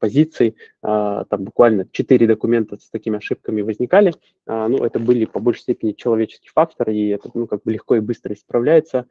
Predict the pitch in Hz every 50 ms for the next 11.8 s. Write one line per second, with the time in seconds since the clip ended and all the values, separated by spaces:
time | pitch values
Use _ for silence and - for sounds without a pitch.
0 | _ _ _ _ _ - 113 117 123 110 107 92 110 101 104 - - 127 120 110
1 | 101 - - - _ _ 135 123 - _ - - - _ 120 117 - _ _ _
2 | - - - - - _ - 110 _ - 104 - _ - 98 107 107 110 - -
3 | _ _ - - - _ _ _ - - - _ _ _ _ _ - 101 101 101
4 | 104 104 104 104 104 104 104 101 98 - - 101 117 143 143 - - 135 123 113
5 | 107 - - - - - 120 117 113 110 107 - - - 113 120 120 110 - -
6 | 127 123 117 113 113 - - 117 117 - - 117 - _ _ - 117 117 113 113
7 | - - 180 185 185 170 151 - _ 156 143 143 139 - _ - 143 135 139 _
8 | - 135 123 120 120 120 117 117 - - - - 120 117 120 123 123 120 117 113
9 | 107 - _ _ _ - 127 120 117 120 120 113 110 117 113 - 127 123 117 117
10 | 110 - 123 - _ 123 117 113 110 117 120 110 _ - 110 110 107 107 _ -
11 | - _ _ - 117 98 - - 113 117 123 120 120 110 101 -